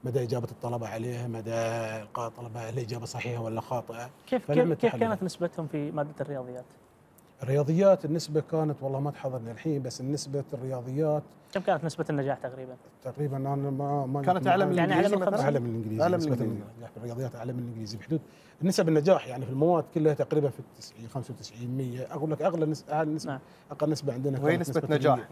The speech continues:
Speaker 3: نعم، نأكد
Speaker 1: نسبة
Speaker 3: بس على
Speaker 1: نجاح.
Speaker 3: مسألة إنها نسبة
Speaker 1: إيه،
Speaker 3: نجاح
Speaker 1: لا، مش
Speaker 3: وليست
Speaker 1: نسبة تفوق
Speaker 3: نسبة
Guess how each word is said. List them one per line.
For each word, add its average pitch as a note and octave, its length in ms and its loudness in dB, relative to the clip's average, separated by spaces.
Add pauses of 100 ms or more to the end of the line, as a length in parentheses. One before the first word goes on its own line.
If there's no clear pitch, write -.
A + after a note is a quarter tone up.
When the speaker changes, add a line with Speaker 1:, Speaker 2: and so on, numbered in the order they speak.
Speaker 3:
نعم، B2 160 -6
نأكد C3+ 180 -4
Speaker 1:
نسبة D3 240 2
Speaker 3:
بس C3 160 -2
على C3 140 2
Speaker 1:
نجاح. - 140 2
Speaker 3:
مسألة D3+ 260 2
إنها C#3 160 -4
نسبة C#3+ 300 -2
Speaker 1:
إيه، D#3 60 6
Speaker 3:
نجاح F3 140 8
Speaker 1:
لا، D#3+ 100 8
مش D3 60 8
Speaker 3:
وليست F3+ 180 4
Speaker 1:
نسبة F#3 220 6
تفوق D3+ 520 2
Speaker 3:
نسبة D3+ 180 6